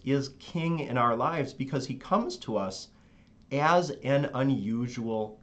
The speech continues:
king. And we're gonna see, I'm gonna spoil it a bit, pointing ahead to the cross. The cross is where we see Jesus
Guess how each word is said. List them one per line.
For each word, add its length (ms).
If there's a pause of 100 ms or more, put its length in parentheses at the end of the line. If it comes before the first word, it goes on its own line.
(120)
king. 380
And 160
we're 80
gonna 160
see, 240
I'm 80
gonna 140
spoil 420
it 60
a 40
bit, 360 (440)
pointing 320
ahead 340
to 100
the 80
cross. 640 (280)
The 80
cross 520
is 180
where 160
we 120
see 380
Jesus 680